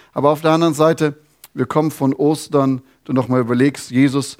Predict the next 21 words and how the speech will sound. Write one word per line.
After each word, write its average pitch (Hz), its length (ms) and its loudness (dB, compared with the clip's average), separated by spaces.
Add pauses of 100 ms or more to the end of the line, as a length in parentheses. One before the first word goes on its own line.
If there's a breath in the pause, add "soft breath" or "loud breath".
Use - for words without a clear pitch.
(140 soft breath)
hängt 135 260 -2
am 123 160 -2
Kreuz, 135 560 2
Jesus 131 320 -6
wird 139 200 0
gefoltert 139 680 0 (300 soft breath)
und 135 140 -2
er 147 180 4
erlebt 156 400 4
diese 143 180 -6
Spannung, 151 640 0 (240 soft breath)
aber 135 240 0
er 151 320 4
ist 143 260 -6
derjenige, 143 560 2
der 135 120 2
die 131 140 -2
Spannung 139 400 0
auflösen 135 640 0
kann, 104 300 -2
ne? 120 180 -8